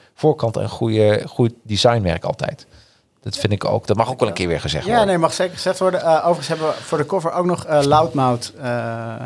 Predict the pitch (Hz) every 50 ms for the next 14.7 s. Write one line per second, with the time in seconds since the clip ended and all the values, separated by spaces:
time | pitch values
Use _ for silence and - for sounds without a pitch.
0 | - - - - - - - - - - 117 120 117 117 113 113 120 117 113 113
1 | - - 120 117 117 117 117 117 117 113 113 113 113 - 123 120 113 123 117 -
2 | 127 127 123 123 117 - 123 120 120 120 - _ _ _ _ _ - 131 117 -
3 | - - 139 131 131 127 - 131 123 120 120 123 110 110 117 135 139 135 131 127
4 | 123 - - - - - 131 120 117 117 117 - - 127 123 127 123 113 113 -
5 | - 113 120 - - 156 143 - 143 147 156 - - - - - 107 110 127 135
6 | - - - 131 123 123 123 120 120 123 - - 135 131 135 147 151 - 139 139
7 | 143 147 - - 127 127 131 135 - - 135 135 - - - - - - 123 120
8 | - 135 151 160 160 165 151 - - - - 123 - 127 120 - - - 113 -
9 | - - 104 104 - - - - 233 254 247 - - - 185 165 - - 131 101
10 | - - - 104 - - 117 - - - 110 - - 101 110 110 - 95 82 85
11 | - - 85 - - 85 - - - - - - - - 110 117 107 82 76 -
12 | - - - - - - - - - 151 147 151 208 220 - - 254 - - 165
13 | 170 175 202 269 311 - - - - - - 180 196 196 190 180 180 - 311 320
14 | 330 285 262 233 180 143 131 156 233 - - - -